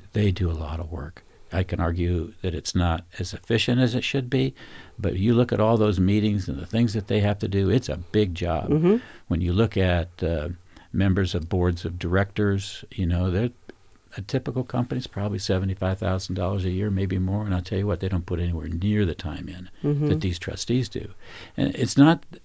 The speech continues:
Speaker 1: it's not that they're bad people. They aren't. I think they all have a real passion for education, or they wouldn't have done it, 'cause it's a thankless job. But, um, they,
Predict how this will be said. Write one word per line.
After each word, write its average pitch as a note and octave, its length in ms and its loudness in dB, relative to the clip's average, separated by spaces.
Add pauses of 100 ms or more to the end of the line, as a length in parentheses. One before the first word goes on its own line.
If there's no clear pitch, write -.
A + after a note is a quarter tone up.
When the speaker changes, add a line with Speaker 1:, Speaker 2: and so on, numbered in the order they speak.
Speaker 1:
it's - 240 -4
not B2+ 240 4
that - 140 -8
they're A2 120 2
bad F#2+ 300 2
people. C#3 280 -2
They E2+ 140 -2
aren't. A#2+ 340 2
I - 160 -10
think G#2 200 0
they G2 320 2
all A2+ 160 4
have G#2+ 260 0
a G#2+ 60 0
real G#2+ 220 2
passion G#2+ 440 -2
for G2 220 0
education, G2 560 0
or F#2+ 40 4
they F#2+ 120 2
wouldn't F2 260 0
have D2 120 -4
done D#2+ 200 -4
it, - 180 -12
'cause F#2 140 -6
it's E2+ 160 -6
a F#2 60 -8
thankless - 480 -4
job. E2+ 420 -6 (540)
But, F2+ 240 0 (160)
um, F2+ 340 2 (640)
they, F2+ 180 0